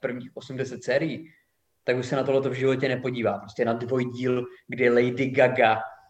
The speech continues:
zachraňuje Lízu. Jo, to jako, prostě rosteš, že jo, jako vyvíjíš se. Ale blbý je, když prostě ve čtyřiceti si furt myslíš, že, um, Vesničko má středisková je, nebo ne Vesničko, to je zrovna dobrý film, ale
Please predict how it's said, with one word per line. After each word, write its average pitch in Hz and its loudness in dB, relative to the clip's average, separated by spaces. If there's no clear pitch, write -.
zachraňuje 117 0
Lízu. 107 -4
Jo, 113 0
to 135 2
jako, 120 -2
prostě 185 4
rosteš, 180 4
že 120 -2
jo, 113 4
jako 120 -2
vyvíjíš 147 -2
se. 98 -4
Ale 127 6
blbý 147 0
je, 156 8
když 139 0
prostě 147 -4
ve 135 4
čtyřiceti 139 -2
si 135 -8
furt 139 -4
myslíš, 131 -6
že, 120 2
um, 98 -10
Vesničko 135 -4
má 127 0
středisková 113 -2
je, 107 -2
nebo 113 -8
ne 113 2
Vesničko, 110 -6
to 104 -2
je 104 -2
zrovna 107 -4
dobrý 110 0
film, 107 -2
ale 107 0